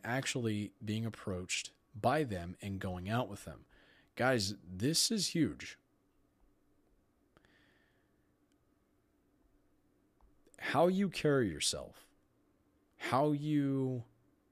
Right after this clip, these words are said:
express yourself. And I don't mean emotionally. What I mean is, can you articulate what's going on in your head? Can you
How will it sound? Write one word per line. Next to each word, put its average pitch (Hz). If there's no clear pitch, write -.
express -
yourself. -
And 95
I 107
don't 131
mean 120
emotionally. 107
What 92
I 113
mean 131
is, 110
can 110
you 131
articulate 104
what's 113
going 123
on 107
in 107
your 104
head? 90
Can 98
you 131